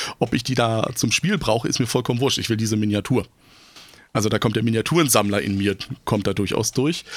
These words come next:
Aber es sind auch Spiele wie Horizon Zero Dawn. Ich, ich hätte gerne die Miniaturen bemalt, aber nachdem man sich mal den Produktionsstandard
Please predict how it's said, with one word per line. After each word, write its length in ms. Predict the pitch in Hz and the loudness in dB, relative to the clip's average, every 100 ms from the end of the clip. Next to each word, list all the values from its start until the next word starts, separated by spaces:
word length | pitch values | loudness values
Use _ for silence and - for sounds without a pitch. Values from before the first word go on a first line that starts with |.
| - - | -12 -6
Aber 520 | 101 101 120 165 175 180 - - - _ _ _ | 0 2 2 0 -4 -6 -14 -20 -20 _ _ _
es 220 | 120 - | 0 2
sind 200 | - 139 - | 2 0 0
auch 120 | 123 | 4
Spiele 580 | - - 117 139 185 147 | 4 4 -4 -2 -2 -2
wie 340 | 135 135 - - _ _ _ _ - | -2 -2 -2 -8 _ _ _ _ -2
Horizon 400 | 117 104 127 139 | 4 4 4 0
Zero 280 | 131 123 | 0 0
Dawn. 320 | 113 101 139 277 - - _ _ _ | 2 2 2 -2 -8 -20 _ _ _
Ich, 200 | - 120 - | -6 -2 0
ich 100 | - | 0
hätte 140 | 123 | 2
gerne 240 | 120 135 | 2 2
die 80 | 127 | 0
Miniaturen 480 | 120 123 117 123 107 | -2 0 0 0 0
bemalt, 400 | 107 120 113 - | 0 2 2 2
aber 400 | 101 107 107 107 | 0 2 2 0
nachdem 300 | 104 107 120 | 0 0 0
man 100 | 120 | 0
sich 140 | 117 | 0
mal 100 | 123 | -2
den 140 | 113 107 | -2 0
Produktionsstandard 1300 | 120 110 - 120 139 - - 123 131 135 135 135 | 0 -2 -2 -2 -2 -6 -2 0 2 0 0 -2